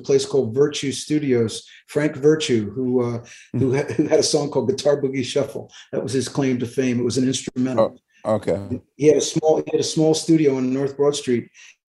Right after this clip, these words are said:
Speaker 1: And, uh, we recorded this track, and, uh, Frank Virtue, who was the owner and the engineer, he said, "Man, you guys need some work."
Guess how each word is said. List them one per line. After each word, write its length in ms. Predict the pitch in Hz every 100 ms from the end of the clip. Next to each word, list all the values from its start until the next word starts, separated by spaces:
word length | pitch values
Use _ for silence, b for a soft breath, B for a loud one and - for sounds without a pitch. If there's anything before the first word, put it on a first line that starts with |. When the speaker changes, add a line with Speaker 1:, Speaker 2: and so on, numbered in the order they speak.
| _ _ 135
Speaker 1:
And, 320 | 139 143 143
uh, 200 | 139 139
we 180 | 147 175
recorded 520 | 160 156 180 196 151
this 160 | 139 -
track, 420 | - 185 160 -
and, 280 | 147 139 135 B B _ _ 139 139
uh, 140 | 135
Frank 300 | - 156 156
Virtue, 320 | 156 165 165 131
who 80 | 143
was 140 | 120
the 160 | 131 143
owner 340 | 147 151 139
and 80 | 131
the 100 | 131
engineer, 420 | 139 131 139 147
he 120 | 135
said, 220 | 135 147 139
"Man, 180 | 165 175
you 80 | 190
guys 240 | 180 165
need 180 | 175 170
some 160 | 147
work." 320 | 147 151 -